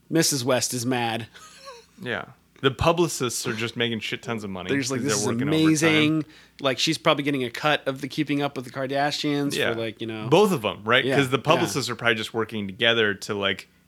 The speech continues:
Speaker 2: incite each, inform
Speaker 1: Do,
Speaker 2: each
Speaker 1: do,
Speaker 2: other
Speaker 1: do you think,
Speaker 2: to
Speaker 1: though, it's, it, it's really, like, a, a grand scheme, like, they're really working together and it's a master plan?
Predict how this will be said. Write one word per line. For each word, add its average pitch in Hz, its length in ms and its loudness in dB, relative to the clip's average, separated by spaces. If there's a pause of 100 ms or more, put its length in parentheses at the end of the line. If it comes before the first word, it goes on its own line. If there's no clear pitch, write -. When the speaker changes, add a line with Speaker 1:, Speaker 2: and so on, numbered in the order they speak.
(340)
Speaker 2:
incite 107 500 -2
each, 107 180 -8 (120)
inform 135 440 -2
Speaker 1:
Do, 127 80 0
Speaker 2:
each 120 140 0
Speaker 1:
do, - 120 4
Speaker 2:
other 233 80 4
Speaker 1:
do 269 80 6
you 277 100 6
think, 302 160 4
Speaker 2:
to 294 80 -2
Speaker 1:
though, 277 140 8
it's, 196 200 4
it, 175 180 4
it's 175 140 0
really, 185 220 8
like, 151 240 4
a, 135 180 4
a 139 80 4
grand 147 400 2
scheme, 147 380 2
like, 131 180 2
they're 143 140 2
really 139 180 2
working 139 460 0
together 135 420 2
and 151 100 4
it's 135 120 0
a 143 40 2
master 139 320 0
plan? 151 420 4